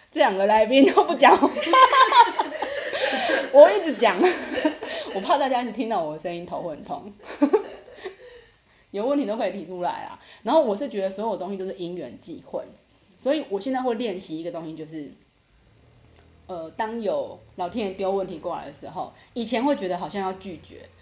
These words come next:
后来现在我在练习一个叫臣服实验。你知道你有听过这个东西吗？臣服，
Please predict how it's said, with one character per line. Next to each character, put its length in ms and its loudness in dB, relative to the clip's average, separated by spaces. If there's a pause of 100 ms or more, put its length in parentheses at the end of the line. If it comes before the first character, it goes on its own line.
(140)
后 100 -4
来 140 0
现 160 -6
在 180 -4
我 100 -6
在 140 -6
练 260 -4
习 200 -14
一 40 -14
个 60 -10
叫 140 -8
臣 340 -14
服 220 -16
实 240 -20
验。 400 -14 (200)
你 80 -16
知 60 -8
道 60 -6
你 80 -6
有 80 -8
听 160 -12
过 120 -10
这 60 -12
个 80 -14
东 160 -18
西 140 -20
吗？ 240 -20
臣 420 -16
服， 440 -20